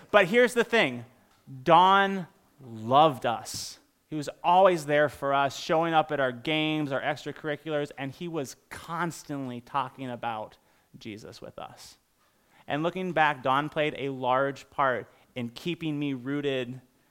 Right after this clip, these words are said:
to the faith because he lived the proclamation of Christianity.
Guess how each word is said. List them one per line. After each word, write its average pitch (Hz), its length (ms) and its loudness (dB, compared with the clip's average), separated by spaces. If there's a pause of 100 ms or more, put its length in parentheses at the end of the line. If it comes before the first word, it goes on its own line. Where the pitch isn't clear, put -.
(120)
to 143 140 -8
the 123 100 -6
faith 131 400 -6
because 156 460 -4
he 160 220 -10
lived 143 680 2 (200)
the 143 100 -6
proclamation 127 1160 -4 (240)
of 117 260 -8
Christianity. 110 1000 -14